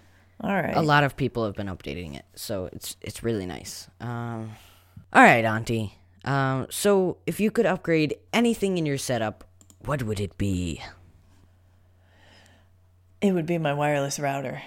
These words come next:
Speaker 1: I struggle with keeping everything connected without pauses.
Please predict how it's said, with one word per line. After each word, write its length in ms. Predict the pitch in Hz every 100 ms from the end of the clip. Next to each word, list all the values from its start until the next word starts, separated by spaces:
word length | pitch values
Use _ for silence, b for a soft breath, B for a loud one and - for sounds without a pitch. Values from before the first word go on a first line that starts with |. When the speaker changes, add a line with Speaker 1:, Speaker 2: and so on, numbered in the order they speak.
| B B B B B B B B _ _ - 185
Speaker 1:
I 140 | 165
struggle 880 | 160 - - 202 180 151 127 123 - B B B B B B -
with 640 | 175 175 160 143 139 135 147 B B B B - - _ _ -
keeping 420 | - 220 208 180
everything 420 | 175 160 156 156 147
connected 640 | 156 151 139 - 147 147
without 400 | 139 135 127 113
pauses. 720 | - 127 120 107 104 -